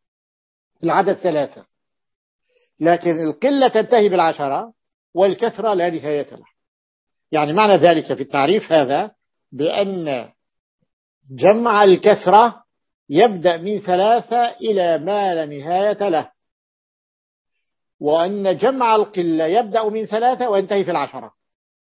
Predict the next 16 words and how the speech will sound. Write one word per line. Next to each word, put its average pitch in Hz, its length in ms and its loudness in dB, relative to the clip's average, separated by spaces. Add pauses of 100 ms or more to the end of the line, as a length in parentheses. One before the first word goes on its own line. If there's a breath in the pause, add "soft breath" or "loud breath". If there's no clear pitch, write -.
(520)
وفق 185 240 -4
هذا 175 200 4
التعريف. 147 460 -8 (420)
لكن 156 220 2
التعريف 165 440 4
الأول 262 640 6 (360)
هو 180 360 2
تعريف 170 360 -4
أدق، 214 420 -2 (180)
لأنه 160 460 -4
حصر 170 400 0 (760)
القلة 254 800 4
من 202 180 0
ثلاثة 202 460 4
إلى 220 200 2
عشرة، 160 480 -4